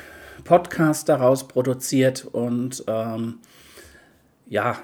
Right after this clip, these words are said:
ich meine, zum ersten Mal eine schlechte, jetzt ist es ja noch nicht mal mehr eine schlechte Bewertung, also eigentlich kann ich ja alles... Äh,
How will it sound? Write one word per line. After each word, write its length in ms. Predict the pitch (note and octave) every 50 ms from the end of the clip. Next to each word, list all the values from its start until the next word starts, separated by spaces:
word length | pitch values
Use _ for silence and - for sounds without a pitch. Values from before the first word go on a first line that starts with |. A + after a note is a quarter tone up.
| - - -
ich 120 | B2 -
meine, 220 | B2+ A#2+ B2 B2+ B2
zum 120 | B2 -
ersten 360 | - A#2 B2+ C3 - - C3+
Mal 120 | C3+ C3 B2+
eine 100 | B2 A#2+
schlechte, 340 | - B2+ B2 B2+ - - - C3+
jetzt 160 | C3+ C3 -
ist 140 | D#3 E3 E3
es 160 | G#3+ G3+ -
ja 100 | F#3+ D#3
noch 160 | C3+ B2+ B2
nicht 160 | B2+ C3 C3 -
mal 140 | C3+ A#2+
mehr 140 | B2 A#2 A2
eine 120 | A#2 A#2+ A#2
schlechte 400 | - - A2 A2 - - - _
Bewertung, 640 | A#2+ A2 G#2+ A2 G#2 G#2 G#2 G#2 - C3 C3 C#3+
also 180 | - - B2 C3
eigentlich 360 | - G2+ A2+ B2+ C#3 C#3+ C#3
kann 180 | - C#3 C3 C#3
ich 140 | C#3 C3 -
ja 160 | C#3+ A#2 -
alles... 540 | G#2+ A#2+ B2+ C3 C3 - - - - - -
Äh, 360 | - A#2+ B2 B2 B2 B2